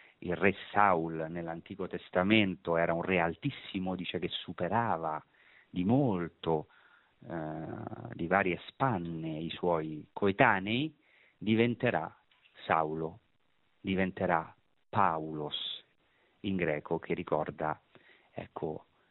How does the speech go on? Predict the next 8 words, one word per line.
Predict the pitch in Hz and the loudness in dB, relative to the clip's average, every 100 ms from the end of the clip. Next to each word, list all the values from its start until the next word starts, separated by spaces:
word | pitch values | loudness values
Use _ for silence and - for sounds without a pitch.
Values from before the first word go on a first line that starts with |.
| _ _ _ - | _ _ _ -8
l'aggettivo | 92 82 85 - 92 85 - | -4 -4 -4 -2 0 0 -2
piccolo, | 139 - - 82 82 78 78 _ _ _ | -10 -8 -6 -2 0 -2 -6 _ _ _
piccolo, | - - - 82 78 78 - - | -8 -8 -6 -4 -4 -8 -18 -16
perché | - 87 95 | -10 -4 -2
Dio | 90 95 | 2 4
lo | 90 | 4
farà | - 95 | 4 4
umile, | 98 117 98 90 87 85 | 6 6 6 4 4 2